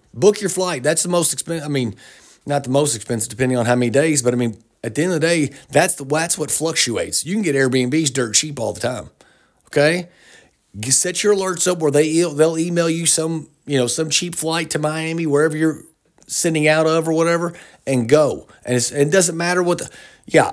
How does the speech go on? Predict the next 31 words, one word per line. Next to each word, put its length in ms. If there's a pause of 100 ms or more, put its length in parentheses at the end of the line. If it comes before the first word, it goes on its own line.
I 120
wouldn't 260
wanna 140
pay 160
seven 280
hundred 160
bucks 280
to 80
go 220
there 180
or 40
something 220
like 180
that, 180
but 100
they, 140
they 300
run 240
deals 260
all 140
the 100
time, 420
depending 360
on 120
where 140
your 300 (580)
airport 420
is. 320 (260)
Set 280
up 80
alerts 440